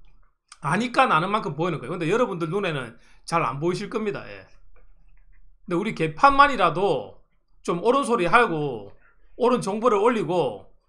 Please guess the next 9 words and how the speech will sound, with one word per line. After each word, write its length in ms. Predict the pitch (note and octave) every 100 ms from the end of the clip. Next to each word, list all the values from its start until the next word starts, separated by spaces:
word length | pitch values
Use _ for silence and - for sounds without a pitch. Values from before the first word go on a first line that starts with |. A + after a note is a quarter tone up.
| -
옳은 360 | G3+ A#3+ A3+ -
자료를 460 | B2+ D#3+ A#3 G3+
공유하고, 840 | C#3 C#3+ F3+ F#3 D3 D#3+ A2 - - - - - -
옳은 260 | G#3+ C#4 G#3+
이야기를 280 | F3 F#3+ G3
해야 120 | G3
되는데 400 | C#3+ C#3 C3+ C3
이 120 | E3+
언론이 720 | - C4+ A3 D3+ D3+ A2 G2